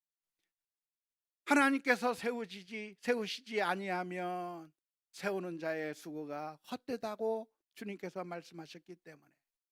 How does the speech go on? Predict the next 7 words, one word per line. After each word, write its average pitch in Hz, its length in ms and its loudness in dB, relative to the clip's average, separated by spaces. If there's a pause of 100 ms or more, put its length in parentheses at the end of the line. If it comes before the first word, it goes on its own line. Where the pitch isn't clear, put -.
(360)
사실은 254 680 4 (220)
우리가 269 380 6
하는 254 280 4
그 254 120 -2
모든 233 340 2
것 233 200 4
하나하나가 185 1000 -2